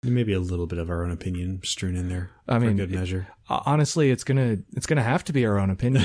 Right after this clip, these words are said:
Speaker 2: because,
Speaker 1: <laughs>
Speaker 2: uh, again, there's not a set definition in the industry. There's a lot of
Speaker 1: Correct.
Speaker 2: consistency among, like, experts.
Speaker 1: Yeah.
Speaker 2: And, uh, and a decent amount of consistency among critics,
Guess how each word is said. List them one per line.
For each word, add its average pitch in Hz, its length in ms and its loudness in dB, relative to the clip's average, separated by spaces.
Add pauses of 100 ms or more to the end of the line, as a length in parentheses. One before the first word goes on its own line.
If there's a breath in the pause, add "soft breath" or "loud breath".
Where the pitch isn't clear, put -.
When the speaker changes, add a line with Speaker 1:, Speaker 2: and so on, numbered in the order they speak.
(100)
Speaker 2:
because, 110 560 0
Speaker 1:
<laughs> 123 140 -4
Speaker 2:
uh, - 140 -6 (200)
again, 139 360 4
there's 131 240 2
not 151 240 2
a 120 140 2
set 123 420 -2
definition 120 560 2
in 104 100 2
the 98 140 0
industry. 113 400 0
There's 120 260 2
a - 120 -2
lot 123 180 4
of 139 60 2
Speaker 1:
Correct. 87 100 -6
Speaker 2:
consistency 156 880 0
among, 110 320 2
like, 95 280 -4
experts. - 680 -4
Speaker 1:
Yeah. 80 360 -4 (180 loud breath)
Speaker 2:
And, 131 400 0
uh, 120 260 0
and 175 120 2
a 185 40 2
decent 208 320 2
amount 156 220 4
of 135 80 0
consistency 131 800 -2
among 98 280 2
critics, - 580 -2